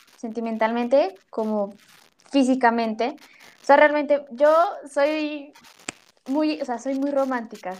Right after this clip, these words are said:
y realmente, o sea, a mí todo me parece bello, todo es precioso, el mundo es una chimba, pero también es una mierda. Pero realmente para mí todo es lindo.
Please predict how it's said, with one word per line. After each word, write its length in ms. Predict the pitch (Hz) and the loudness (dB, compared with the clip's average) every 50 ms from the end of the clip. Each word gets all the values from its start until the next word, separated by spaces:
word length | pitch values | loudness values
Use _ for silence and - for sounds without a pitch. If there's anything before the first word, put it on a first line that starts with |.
| - _ _ | -16 _ _
y 80 | - 262 | -10 -4
realmente, 720 | 254 262 262 262 262 254 254 254 247 247 254 247 240 - - _ _ _ - | 0 2 4 4 2 2 -2 -2 0 2 2 2 2 0 -6 _ _ _ -2
o 80 | - 277 | 0 2
sea, 240 | 277 269 247 240 240 | 4 4 4 4 4
a 160 | 233 202 247 247 | 2 0 -2 -2
mí 200 | 262 285 294 302 | -2 -4 -4 -2
todo 200 | 302 311 330 339 | 0 0 2 2
me 100 | 349 339 | 0 0
parece 380 | 339 370 381 370 - - 247 240 | 0 -2 -2 -2 -4 -6 -8 -6
bello, 400 | 254 262 277 285 247 294 302 294 | -4 -4 -4 -4 -4 -6 -8 -6
todo 140 | 294 277 254 | -6 -8 -8
es 80 | 262 | -8
precioso, 920 | - - 240 254 254 - 285 285 294 302 311 302 311 311 311 311 311 320 320 320 - - _ _ _ _ _ - | -8 -10 -10 -10 -8 -6 -4 -2 0 -2 -2 -2 -2 -2 0 0 0 -2 -4 -10 -18 -20 _ _ _ _ _ -8
el 160 | 269 277 285 | -6 -6 -4
mundo 260 | 302 311 302 262 269 | -2 -2 -2 -2 -2
es 60 | 277 | -4
una 220 | 269 269 262 254 254 | -4 -6 -6 -8 -8
chimba, 400 | - 311 311 311 285 294 302 294 | -6 -6 -6 -4 0 0 0 0
pero 140 | 294 277 262 | 0 -4 -6
también 160 | 254 233 233 | -6 -10 -12
es 60 | 226 240 | -12 -12
una 100 | 226 226 | -12 -10
mierda. 260 | 240 240 233 240 - - _ _ - _ _ _ _ _ _ | -10 -10 -10 -10 -12 -14 _ _ -20 _ _ _ _ _ _
Pero 200 | - 277 302 302 | 4 4 6 6
realmente 380 | 294 302 302 302 311 294 302 302 | 4 4 2 2 -2 -6 -6 -6
para 220 | 302 311 320 330 | -6 -4 -4 -4
mí 500 | 311 302 285 269 262 254 254 254 254 254 _ _ _ _ _ | -4 -4 -6 -6 -8 -8 -10 -12 -14 -16 _ _ _ _ _
todo 160 | - 330 370 | 4 4 4
es 120 | 381 381 349 | 4 2 0
lindo. 440 | 403 427 370 294 262 208 202 - | -2 -4 -2 -2 -4 -4 -4 -8